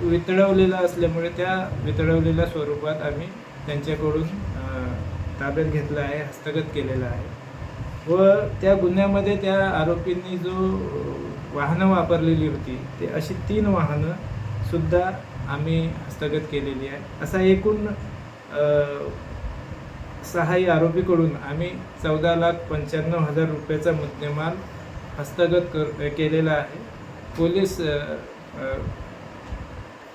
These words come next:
सध्या आरोपी पोलीस कस्टडी रिमांडमध्ये आहे.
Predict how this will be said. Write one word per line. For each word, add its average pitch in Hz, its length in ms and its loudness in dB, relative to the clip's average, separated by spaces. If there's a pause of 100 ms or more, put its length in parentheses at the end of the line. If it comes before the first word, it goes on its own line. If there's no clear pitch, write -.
(160)
सध्या 170 380 2
आरोपी 160 540 0
पोलीस 156 380 -2
कस्टडी 147 420 -4
रिमांडमध्ये 135 540 -6
आहे. 131 480 -10